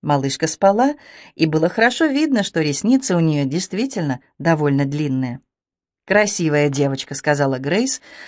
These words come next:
радуясь возможности сменить тему. Благо, все родители считают своих младенцев самыми хорошенькими.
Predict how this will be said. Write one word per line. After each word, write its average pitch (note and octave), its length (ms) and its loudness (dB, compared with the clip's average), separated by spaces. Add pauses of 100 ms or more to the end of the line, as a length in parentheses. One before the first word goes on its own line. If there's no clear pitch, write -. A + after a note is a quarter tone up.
(140)
радуясь C#4 440 4
возможности G3 680 0
сменить D#3 480 -2
тему. B2+ 400 -8 (400)
Благо, D#3 400 2
все C#3+ 200 -2
родители D3 500 0
считают C#3+ 480 0
своих C#3+ 340 0
младенцев D#3+ 640 0 (320)
самыми E4+ 480 2
хорошенькими. C#3 880 -2